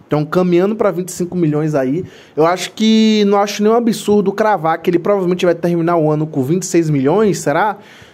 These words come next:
Eu acho que vai ser meio por aí, porque vinte e cinco milhões, daqui a pouquinho tempo ele já bate, com certeza ele vai em busca aí dos vinte e seis milhões, então a conta só tem a crescer. A conta que tá tendo banner de arma, né?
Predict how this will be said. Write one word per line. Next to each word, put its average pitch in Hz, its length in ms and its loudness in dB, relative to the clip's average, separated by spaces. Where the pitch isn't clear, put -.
Eu 143 180 2
acho 156 220 -2
que 185 160 -2
vai 160 200 0
ser 180 200 0
meio 156 180 2
por 160 180 -2
aí, 147 100 0
porque 202 140 -4
vinte 220 180 -2
e - 20 -12
cinco 226 180 -6
milhões, 202 480 0
daqui 180 320 -2
a 180 40 2
pouquinho 196 340 -2
tempo 165 260 -2
ele 175 80 0
já 170 180 0
bate, 147 440 -2
com - 80 -16
certeza 156 340 0
ele 143 80 0
vai 156 120 2
em 147 40 0
busca 135 300 -6
aí 131 80 -2
dos 127 400 -2
vinte 139 240 -6
e - 20 -12
seis 135 240 -2
milhões, 127 400 -2
então 135 420 -2
a 151 200 -2
conta 147 360 -2
só 165 240 -2
tem 160 480 -2
a 156 200 -2
crescer. 190 520 0
A 240 80 0
conta 247 200 -2
que 269 100 -10
tá 269 100 0
tendo 262 220 -2
banner 233 400 -2
de 277 140 0
arma, 240 360 0
né? 196 140 -2